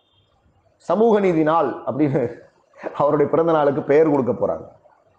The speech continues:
இதெல்லாம் எவ்வளவு ஒரு அநீதிக்கான சூழல் பார்த்துக்கோங்க. இந்தியா முழுக்க கிருஷ்ண ஜெயந்திக்கு, ஜென்மாஷ்டமிக்கு, பகவான் கிருஷ்ணர் அவதரி-, அவதரிச்ச நாளுக்கு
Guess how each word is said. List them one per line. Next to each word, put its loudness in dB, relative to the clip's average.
இதெல்லாம் 2
எவ்வளவு 4
ஒரு 2
அநீதிக்கான 0
சூழல் 0
பார்த்துக்கோங்க. -2
இந்தியா 2
முழுக்க 0
கிருஷ்ண -2
ஜெயந்திக்கு, -2
ஜென்மாஷ்டமிக்கு, -2
பகவான் 0
கிருஷ்ணர் 0
அவதரி-, 0
அவதரிச்ச 0
நாளுக்கு -2